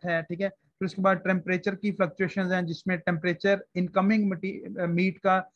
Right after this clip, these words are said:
less than or equal to four degree Celsius होना चाहिए, जो कि chilling temperature है। मतलब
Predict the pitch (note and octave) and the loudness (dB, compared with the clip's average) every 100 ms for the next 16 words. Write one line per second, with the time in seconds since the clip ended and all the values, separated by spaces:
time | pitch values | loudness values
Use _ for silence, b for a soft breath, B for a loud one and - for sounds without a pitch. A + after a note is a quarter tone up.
0 | _ _ E3 F3+ G3+ G3+ G#3 G3 F3 E3+ | _ _ 2 4 2 2 2 2 0 -2
1 | G3 G3 G3+ - F#3+ F#3 E3 F3 D#3 E3+ | -2 -2 -6 -4 -2 0 -2 -4 -4 -6
2 | D3 E3 D#3 D#3 D3 C#3+ D3 D3 E3 E3+ | -4 -8 -6 -4 -4 -4 -4 0 0 0
3 | G#3+ - G#3+ G#3+ G3+ F#3+ D3+ C#3 D3+ D#3 | -2 0 2 2 2 0 0 -2 -2 -2
4 | E3 G3+ G#3+ | -2 0 0